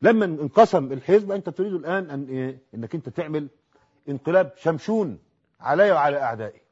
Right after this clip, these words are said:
علي وعلى، من يسمح بهذا؟ من يسمح بهذا؟ هذا من ال-، من الضلال،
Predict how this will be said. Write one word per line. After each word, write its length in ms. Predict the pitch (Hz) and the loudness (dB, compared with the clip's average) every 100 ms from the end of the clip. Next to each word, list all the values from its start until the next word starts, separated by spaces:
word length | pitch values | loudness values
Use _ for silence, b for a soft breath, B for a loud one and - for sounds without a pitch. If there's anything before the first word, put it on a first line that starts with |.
| _ _ _ _ _ _ _ _ _ | _ _ _ _ _ _ _ _ _
علي 260 | - 123 202 | -6 2 2
وعلى، 260 | 160 143 135 | 2 -2 -2
من 180 | 214 | -2
يسمح 400 | 220 226 220 147 | 0 0 -2 -10
بهذا؟ 380 | 113 117 143 78 _ _ _ _ _ _ _ _ _ _ _ | -12 -8 -8 -8 _ _ _ _ _ _ _ _ _ _ _
من 200 | 139 196 | -4 -2
يسمح 320 | 202 233 180 139 | 0 0 -2 -6
بهذا؟ 300 | 160 196 147 | -4 -4 -4
هذا 400 | 175 214 185 196 | 0 0 0 -2
من 200 | 185 170 | -4 -8
ال-، 320 | 156 139 127 | -10 -12 -12
من 120 | 151 | -10
الضلال، 580 | 139 110 151 233 202 | -10 -6 0 0 0